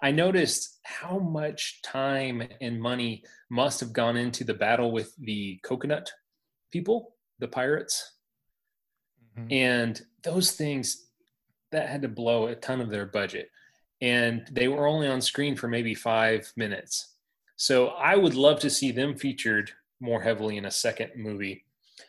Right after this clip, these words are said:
Speaker 1: And since they become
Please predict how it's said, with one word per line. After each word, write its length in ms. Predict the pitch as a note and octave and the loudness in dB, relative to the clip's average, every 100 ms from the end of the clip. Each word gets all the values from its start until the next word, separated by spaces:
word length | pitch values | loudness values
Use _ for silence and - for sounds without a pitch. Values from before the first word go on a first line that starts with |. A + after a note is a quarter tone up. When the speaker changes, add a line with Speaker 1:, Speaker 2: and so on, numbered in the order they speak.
| _ _ _ C#3 | _ _ _ 2
Speaker 1:
And 600 | B2 B2 A#2+ B2 A#2+ A2 | 4 6 6 4 -2 0
since 520 | - F3 E3+ - - C#3+ | 2 2 2 0 0 2
they 120 | C#3+ | 2
become 500 | B2+ - D3+ D3 | 2 2 4 4